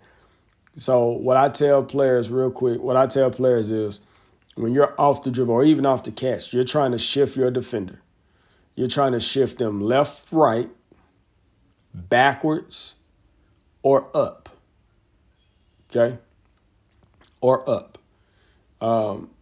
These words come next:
if I can shift my defender to the left, I'ma separate to my right. If I can shift my defender to the right, I'm gonna separate left. If I can, you know, make a move and make my defender back up, now I can pull straight up.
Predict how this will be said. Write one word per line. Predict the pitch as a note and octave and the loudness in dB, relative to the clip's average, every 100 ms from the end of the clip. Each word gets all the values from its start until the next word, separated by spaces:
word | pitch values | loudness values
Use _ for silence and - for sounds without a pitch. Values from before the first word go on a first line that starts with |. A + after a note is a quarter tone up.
| _ _ | _ _
if | C3+ A2+ | -4 2
I | C3+ | 2
can | D#3 E3 | 2 -2
shift | - E3 C#3 | 0 0 2
my | D3+ C3+ | 2 0
defender | C3 D3+ B2+ | -2 -2 -2
to | A#2 B2 | -2 -4
the | G#2+ | -2
left, | A#2 D#3+ F3+ F3+ - _ _ _ _ | 2 4 2 0 -14 _ _ _ _
I'ma | B2 A#2+ | -6 -6
separate | A2+ D3 C3+ B2+ B2 B2 | 0 0 0 0 0 -2
to | B2 A#2 | -4 -4
my | A#2+ | -2
right. | G#2+ G2 F2 - _ _ _ _ _ _ - | -2 -2 -6 -16 _ _ _ _ _ _ -14
If | G2+ B2+ | -2 2
I | D3 | 2
can | D3 | 0
shift | C3+ D3+ B2+ | -2 -2 0
my | C#3+ B2+ | 0 0
defender | A#2+ C3+ B2+ A2+ | -2 -4 -4 -4
to | A2+ | -4
the | G#2 | -6
right, | G2 B2+ D#3+ F#3 F#3 _ _ - | 0 2 2 0 -6 _ _ -8
I'm | A#2+ | -4
gonna | B2+ A2+ | -2 -4
separate | - C#3+ - B2+ B2 G#2+ | -2 -2 0 0 0 -2
left. | A2 A2 - - _ _ _ _ _ _ _ - | -4 -6 -8 -20 _ _ _ _ _ _ _ -10
If | A2+ F#2 | -4 2
I | C#3 | 2
can, | C#3 D3+ B2 A#2 A2 - _ _ _ | 2 0 0 -2 -6 -14 _ _ _
you | B2+ | -6
know, | B2 A#2 | -2 0
make | A2+ D3 D3+ | 2 2 4
a | D3 | 4
move | D3 D#3 C#3+ | 4 4 4
and | C3 | 4
make | C#3+ C3+ | 2 4
my | C#3 | 2
defender | B2 A#2 D3 C3 A#2+ | 0 -2 -2 0 0
back | G#2+ C3 B2 A2 | 4 4 4 2
up, | D3+ D3+ - - _ _ _ _ _ | 4 4 0 -20 _ _ _ _ _
now | A#2 C3 C3+ | -2 2 2
I | C3 | 0
can | C3+ | -4
pull | A#2 C#3+ C3+ | -4 0 0
straight | A2 - A#2 G2+ | 0 -2 -2 -2
up. | D#2 | -8